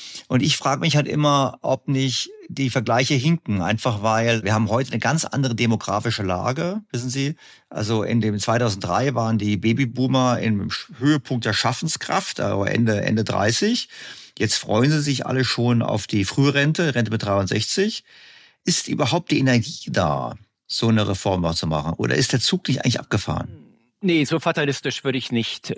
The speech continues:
Speaker 2: denken, sondern
Speaker 1: Das ist ja
Speaker 2: mit dem
Speaker 1: meine Rolle.
Speaker 2: Problemdruck, ja, ja, aber mit dem Problemdruck, also wenn der Pegel der Probleme steigt, dann werden auch die Schiffe, die die Lösung haben, mit nach oben getragen. Und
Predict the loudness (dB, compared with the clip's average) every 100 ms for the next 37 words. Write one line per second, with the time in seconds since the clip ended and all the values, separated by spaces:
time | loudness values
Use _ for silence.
0 | 0 0 0 -2 0 2 2 4 4 4
1 | 4 4 4 4 4 2 2 2 2 4
2 | 4 2 0 0 -2 0 2 4 4 4
3 | 2 0 -2 -4 -2 -2 0 0 0 -2
4 | -2 0 0 0 -8 -10 -2 -2 0 0
5 | 0 0 -2 0 2 4 2 2 0 0
6 | 0 0 -2 2 2 2 0 -2 2 0
7 | 2 -2 -2 -2 -4 -6 -2 -2 -2 0
8 | 2 2 4 2 2 2 2 0 -2 -2
9 | -2 -2 -2 -4 -4 -2 -2 -2 -6 -6
10 | -2 2 2 0 -6